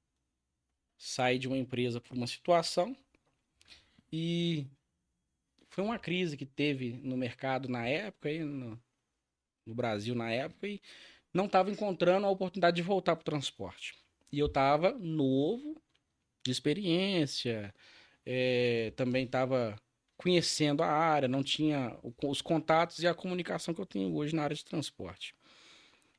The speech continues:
Então eu fui trabalhar como freelance.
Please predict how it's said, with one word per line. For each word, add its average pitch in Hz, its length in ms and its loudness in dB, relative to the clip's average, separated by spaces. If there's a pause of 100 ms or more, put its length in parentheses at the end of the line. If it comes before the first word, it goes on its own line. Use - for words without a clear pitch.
(120)
Então 180 200 6
eu 247 80 6
fui 233 400 2 (220)
trabalhar 180 600 6
como 196 180 -4
freelance. - 640 -6